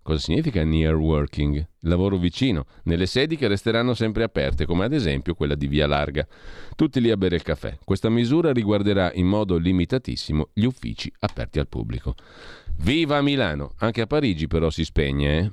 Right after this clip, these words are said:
Parigi vieta le pubblicità luminose di notte, un po' meno di Sala, eh? Un po' meno impattante.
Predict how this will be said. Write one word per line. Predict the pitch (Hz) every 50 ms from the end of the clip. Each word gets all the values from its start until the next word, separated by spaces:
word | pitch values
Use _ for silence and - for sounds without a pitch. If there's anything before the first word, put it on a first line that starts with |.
| 101 -
Parigi | - 95 98 107 123 139 143 127 135 139
vieta | 120 104 101 101 101 98 - 95 90
le | 87 85
pubblicità | - 87 90 87 90 87 - 95 90 - 104 95
luminose | 90 90 90 110 123 113 87 78 78 73 80 80
di | 76 80 82
notte, | 80 71 69 69 - - - -
un | 98
po' | 85 - 95
meno | 92 92 95 98 85
di | 78 73
Sala, | - - 78 69 69 67 67 71 76
eh? |
Un | 76 78 80 78 76
po' | - 80 80
meno | 80 85 87 87 85
impattante. | 85 80 - 82 - - - 76 73 73 73 - 76